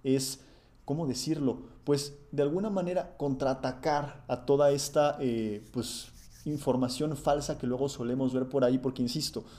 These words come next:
alguien que no le sabe o incluso que le sabe puede sacar de contexto todos estos números y, pues, básicamente hacerte creer que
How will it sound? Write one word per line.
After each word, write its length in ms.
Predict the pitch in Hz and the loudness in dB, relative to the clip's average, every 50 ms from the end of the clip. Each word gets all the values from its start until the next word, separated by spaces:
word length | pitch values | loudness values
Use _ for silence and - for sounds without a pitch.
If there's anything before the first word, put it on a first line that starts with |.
| - - - - - - | -20 -20 -20 -18 -4 2
alguien 580 | 143 147 156 160 156 165 165 165 165 - - - - - - - | 4 6 6 4 2 -2 -4 -4 -6 -8 -12 -18 -20 -20 -10 -4
que 100 | - 123 | -2 0
no 120 | 120 131 156 | 2 2 4
le 140 | 180 185 - | 2 2 0
sabe 400 | - - 151 156 170 143 127 120 | 0 0 0 0 2 2 2 2
o 100 | 120 117 | 0 -2
incluso 480 | 120 120 - 151 151 147 - 170 - | -2 -2 0 -2 -2 0 -2 -4 -2
que 100 | - 127 | -2 -2
le 160 | 107 101 101 | -2 -2 -4
sabe 460 | - - - 151 165 151 120 117 113 - - - - - - | -6 -4 -2 0 0 0 0 -2 -2 -6 -12 -20 -20 -14 -6
puede 280 | - 139 156 165 185 180 | -2 2 2 2 2 0
sacar 680 | 170 - - 120 - - - 135 139 139 143 143 147 - - - - - - - - - - - - - - - | -2 -2 -6 -6 -6 -2 0 2 2 2 2 -2 -4 -8 -16 -20 -20 -20 -20 -20 -20 -20 -20 -20 -20 -20 -12 -4
de 180 | 139 127 113 - | -2 -2 0 2
contexto 600 | 127 120 117 113 - 151 151 147 - - 135 127 | 0 0 0 2 0 0 0 -2 -4 -2 -2 -2
todos 400 | 127 131 147 156 160 160 156 - | -2 0 0 0 0 0 -2 -4
estos 340 | 151 143 - - 160 147 139 | -6 -6 -4 -2 -2 -2 -2
números 480 | 156 160 151 147 139 135 135 143 139 - - - - - | -2 -2 0 2 2 2 2 0 -2 -6 -14 -18 -14 -12
y, 40 | 123 | -8
pues, 140 | - 123 117 | -6 -2 0
básicamente 600 | 135 135 - 180 - 139 127 135 139 139 - 156 | 0 0 0 0 0 2 2 2 0 0 0 -2
hacerte 480 | 135 - - 135 131 - 151 147 - - | 0 2 0 0 0 0 -2 -2 0 0
creer 340 | 127 117 117 127 131 131 | 0 2 2 2 0 0
que 500 | - 147 139 131 120 113 110 107 104 - | -2 -2 0 2 2 2 0 -2 -4 -6